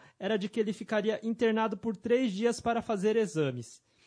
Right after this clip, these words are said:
Maluf cumpre pena de sete anos e nove meses de prisão no complexo da Papuda,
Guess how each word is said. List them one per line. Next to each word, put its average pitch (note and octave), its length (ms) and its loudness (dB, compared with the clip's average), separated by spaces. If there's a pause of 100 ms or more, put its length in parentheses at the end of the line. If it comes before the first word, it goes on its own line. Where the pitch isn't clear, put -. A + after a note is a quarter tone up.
(300)
Maluf E3 500 2
cumpre G#3 300 0
pena A#3 300 4
de G#3+ 100 -4
sete - 460 0
anos A#3 240 4
e A3 80 2
nove A3+ 280 0
meses G#3+ 360 2
de G3+ 120 -4
prisão G3+ 400 0
no A3+ 80 2
complexo A3 560 -2
da G#3+ 140 0
Papuda, A3 580 0